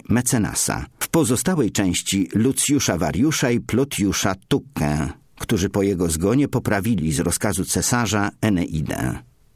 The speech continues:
O tej sprawie takie się przechowały wiersze Sulpicjusza Kartagińczyka.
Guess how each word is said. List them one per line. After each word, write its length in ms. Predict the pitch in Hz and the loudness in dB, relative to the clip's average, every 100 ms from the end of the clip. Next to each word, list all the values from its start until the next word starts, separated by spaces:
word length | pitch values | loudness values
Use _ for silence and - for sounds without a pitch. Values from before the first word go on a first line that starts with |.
| _ | _
O 120 | - | -4
tej 180 | 139 76 | 0 -2
sprawie 480 | - 113 127 104 113 - - - - - | -2 0 0 0 -2 -4 -14 -14 -12 -4
takie 280 | 165 - 71 | -2 0 0
się 160 | 85 | 0
przechowały 560 | 78 95 92 98 101 76 | 0 0 0 0 0 0
wiersze 580 | 92 110 90 - 98 95 | 0 0 0 0 0 0
Sulpicjusza 840 | - 147 143 151 - - - 76 | 0 0 0 -2 -2 -2 -2 -2
Kartagińczyka. 1120 | - 80 73 80 90 101 - - - 50 52 | -2 -4 -2 -2 0 0 -2 -4 -4 -4 -4